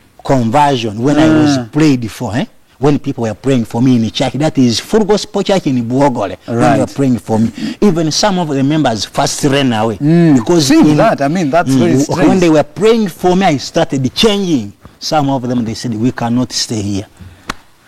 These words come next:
Speaker 1: So I was given those powers
Speaker 2: Mm-hmm.
Speaker 1: even to fly in the air, to
Speaker 2: Eh.
Speaker 1: move in the air.
Speaker 2: Pastor.
Speaker 1: S-, I tell you, the devil is real. He has got his power, but above all,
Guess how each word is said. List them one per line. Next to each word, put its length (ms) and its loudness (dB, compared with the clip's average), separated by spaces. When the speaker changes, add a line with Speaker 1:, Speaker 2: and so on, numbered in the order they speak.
Speaker 1:
So 200 -2
I 120 0
was 240 0
given 340 0
those 220 -4
powers 540 0
Speaker 2:
Mm-hmm. 180 2
Speaker 1:
even 380 2
to 120 -6
fly 580 0
in 140 -12
the 160 -14
air, 280 -6
to 100 -4
Speaker 2:
Eh. 120 -2
Speaker 1:
move 420 -4
in 120 -8
the 120 -8
air. 200 -6
Speaker 2:
Pastor. 440 -10
Speaker 1:
S-, 180 -4
I 180 -2
tell 200 2
you, 140 2
the 240 0
devil 420 0
is 300 -6
real. 360 -6
He 120 2
has 260 -2
got 240 -2
his 260 -6
power, 300 -2
but 220 -6
above 420 0
all, 180 -8